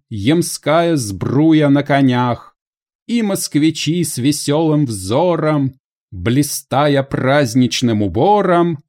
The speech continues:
летят в разубранных санях. А тройка мчится на приволье, стрелой порывисто дыша, простора просит и раздолья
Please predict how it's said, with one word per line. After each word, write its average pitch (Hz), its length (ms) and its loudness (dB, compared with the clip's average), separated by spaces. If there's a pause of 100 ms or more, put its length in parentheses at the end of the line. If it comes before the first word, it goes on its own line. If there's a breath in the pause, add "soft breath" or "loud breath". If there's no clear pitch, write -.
летят 120 800 0
в 117 100 -8
разубранных 127 1120 2
санях. 117 920 -2 (680)
А 110 120 0
тройка 185 760 0
мчится 160 760 -2
на 151 120 2
приволье, 123 1000 0
стрелой 151 920 -2
порывисто 147 840 -2
дыша, 131 640 -2 (480)
простора 180 920 -2
просит 147 880 -2
и 214 120 -2
раздолья 135 1120 0